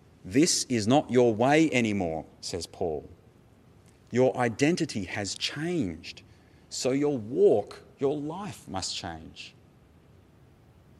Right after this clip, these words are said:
The Ephesian Christians no longer live with darkened minds.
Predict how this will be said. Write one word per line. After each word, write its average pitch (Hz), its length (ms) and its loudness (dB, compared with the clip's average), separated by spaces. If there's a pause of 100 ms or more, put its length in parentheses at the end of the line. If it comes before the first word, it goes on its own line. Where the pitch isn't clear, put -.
The 120 80 -4
Ephesian 156 360 2
Christians 110 540 -6 (100)
no 123 320 0
longer 127 640 0
live 107 340 -2
with 104 140 -8
darkened 107 460 -4
minds. 87 640 -8